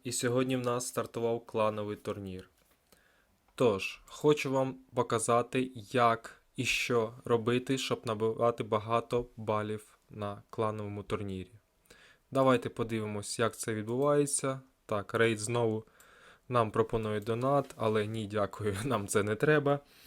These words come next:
Тож, погнали до нашого турніру. Перше, що ви маєте знати і розуміти, це планування. Тобто, в нас було злиття на Фоліна.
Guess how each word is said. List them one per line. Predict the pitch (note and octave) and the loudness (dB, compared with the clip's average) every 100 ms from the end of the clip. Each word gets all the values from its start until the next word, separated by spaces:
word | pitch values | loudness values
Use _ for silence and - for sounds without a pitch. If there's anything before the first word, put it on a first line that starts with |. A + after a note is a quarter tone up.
| - - - - _ - | -16 -16 -18 -20 _ 2
Тож, | C#3 - | 2 4
погнали | C#3 B2+ C#3+ C#3+ C3+ | 2 4 6 8 6
до | B2+ | 6
нашого | B2+ B2 B2+ | 4 4 0
турніру. | B2 B2 A#2+ G#2+ G2+ A2 - - _ _ _ _ _ _ _ - _ - - - | 0 0 0 0 0 -4 -12 -20 _ _ _ _ _ _ _ -20 _ -6 -6 4
Перше, | D#3 E3 D#3+ D3+ | 8 8 6 0
що | - C#3 | 2 4
ви | C3 C3+ C3 | 6 4 2
маєте | B2 B2 B2+ B2+ A#2+ A#2 | 2 4 4 4 2 2
знати | A#2 A#2+ B2 A#2+ - A#2 A#2+ _ - _ _ _ _ _ - | 0 2 2 2 -2 -8 -8 _ -20 _ _ _ _ _ -2
і | C3 | 0
розуміти, | B2 A2+ A2+ A#2 B2+ - B2+ B2+ - _ | 2 0 0 -2 -2 0 0 -2 -8 _
це | - - A#2 | -2 4 4
планування. | A2+ B2 A#2 A#2 A2 G2 F#2 F#2 - _ | 4 2 4 4 4 2 -4 -12 -18 _
Тобто, | C#3+ B2 - - F2+ - _ _ _ _ _ _ - | 6 6 4 -8 -8 -10 _ _ _ _ _ _ -4
в | |
нас | A#2+ C#3+ D#3 - | 4 4 4 0
було | A2+ A#2+ C3 C3+ C3 | -2 0 2 2 0
злиття | - A#2 A2+ - A#2+ A#2+ - | -4 -4 -4 2 4 4 0
на | A2+ A2 A2 | -2 -2 -2
Фоліна. | - - C3 A2 G2+ F#2 F#2 | -8 0 4 4 2 -6 -10